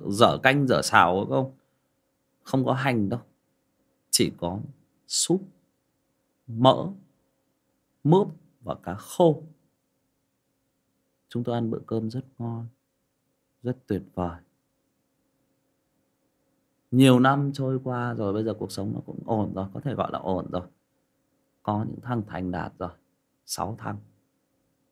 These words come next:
Hôm đó thì có năm thằng, trừ Hải Bốn thì có năm. Ăn, nói chung là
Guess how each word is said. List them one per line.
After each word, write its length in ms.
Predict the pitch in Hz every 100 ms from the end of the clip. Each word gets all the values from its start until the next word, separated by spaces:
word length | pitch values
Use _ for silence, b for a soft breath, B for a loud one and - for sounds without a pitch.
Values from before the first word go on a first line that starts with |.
| _ _ _ _ _
Hôm 120 | 110
đó 160 | 110 104
thì 60 | -
có 80 | 104
năm 220 | 123 117
thằng, 200 | 110 90 90
trừ 180 | - 95
Hải 160 | 87 80
Bốn 280 | 87 107
thì 60 | 120 -
có 60 |
năm. 180 | 110 113 107 _ _ _ _ _ _ _ _ _ _ _ _ _ _ _ _ _
Ăn, 460 | 120 120 120 113 113 - - _ _ _ _ _ _
nói 120 | 101
chung 240 | - 165 139
là 200 | 98